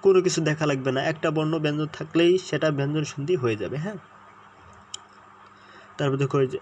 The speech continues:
এ, অটা কি, অটা কি স্বর, স্বর এটা হচ্ছে ব্যঞ্জন এবং স্বর মিলে ব্যঞ্জন সন্ধি হয়েছে। তারপর লক্ষ্য করে এখানে তো কোনো কথাই নাই, দ আছে আর হচ্ছে চ আছে, দুইটাই, দুইটাই কি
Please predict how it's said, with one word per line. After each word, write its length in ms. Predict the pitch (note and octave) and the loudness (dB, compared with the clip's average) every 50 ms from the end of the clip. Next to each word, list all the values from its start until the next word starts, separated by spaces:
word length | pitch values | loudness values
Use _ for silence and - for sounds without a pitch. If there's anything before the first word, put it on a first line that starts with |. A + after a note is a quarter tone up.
| - - | -8 -4
এ, 200 | C3+ B2+ A#2+ A2+ - - - | -2 -2 -2 -2 -4 -4 -2
অটা 300 | C3+ D3 D3 - D#3+ D#3 | -2 0 0 0 -2 -2
কি, 280 | D#3+ - B2 A2+ - - - | -2 -2 -4 -4 -4 -6 -6
অটা 220 | - C#3+ C#3 D3+ D3 | -6 -4 -4 -4 -4
কি 100 | - B2+ | -2 -4
স্বর, 280 | - - C3 A2+ G2+ - - - - - - - - - - | -4 -2 -2 -2 -2 -4 -10 -20 -20 -20 -20 -20 -20 -18 -12
স্বর 340 | - - D#3 D3+ D#3 E3 D#3+ C#3 - - - | -6 -2 0 2 2 0 0 -2 -6 -8 -6
এটা 260 | C#3+ C3+ - D#3+ D#3 | -6 -4 -2 -2 -2
হচ্ছে 280 | D#3 D#3 - - F3 | -2 -2 -2 -4 -4
ব্যঞ্জন 380 | D3 A#2+ D3 D3+ D#3 D#3 E3 D3+ | -2 0 -2 -2 0 0 0 -2
এবং 180 | D3 C#3+ C#3+ C3+ | -2 -4 -4 -6
স্বর 220 | - - C3+ B2+ | -4 -2 -2 -2
মিলে 280 | C3+ D3 D3+ E3+ G#3+ B3+ - - - - - - - - - C3 | 0 0 0 0 0 -2 -6 -16 -20 -20 -20 -20 -20 -14 -6 -4
ব্যঞ্জন 300 | B2 C3+ C3 B2+ C3 B2 | -2 -2 -2 -2 -4 -4
সন্ধি 280 | A#2 - C3 B2 A#2+ A#2+ | -4 -6 -8 -6 -4 -4
হয়েছে। 380 | B2 A#2 A#2 - - A2 B2+ - - | -4 -6 -6 -8 -10 -12 -12 -6 -4
তারপর 260 | C#3+ C#3+ D3 D#3 D3+ | -4 -2 -2 -2 -2
লক্ষ্য 240 | C#3 C3 - C3+ B2 | -2 -2 -2 -2 -2
করে 180 | C3+ C3 C3+ | 0 0 0
এখানে 200 | C3 - D#3 C#3+ | 0 -2 -4 -4
তো 80 | - D3 | -4 -4
কোনো 160 | D3 C#3+ C#3+ | -4 -4 -4
কথাই 320 | C#3 D3 D3 - C#3+ C3+ C3 | -4 -4 -4 -2 -2 -2 0
নাই, 140 | C3 C3 | 0 -2
দ 100 | B2+ B2+ | 0 0
আছে 380 | C#3+ C#3+ C#3+ C3+ C3 C3+ - C3+ | 0 2 2 0 0 -2 -4 -2
আর 140 | B2 B2 B2+ | -2 -2 -2
হচ্ছে 220 | B2+ - - E3+ D#3 - - | -4 -6 -6 -10 -10 -6 -4
চ 60 | - | -2
আছে, 320 | C3+ A#2+ A2 A2+ - C3 | 0 0 -2 -2 -4 -4
দুইটাই, 400 | B2 C3 C#3+ D3+ D#3+ D#3 E3 F#3 B3 - - - - - - - - - - - - - - - - | -2 -2 -2 0 0 2 2 2 0 0 -10 -20 -20 -20 -20 -20 -20 -20 -20 -20 -20 -20 -18 -8 -2
দুইটাই 300 | C3 D3+ D#3 F3 E3+ D#3+ | 0 0 2 4 2 2
কি 280 | D3+ D#3+ - B2 A2+ | 2 2 0 0 0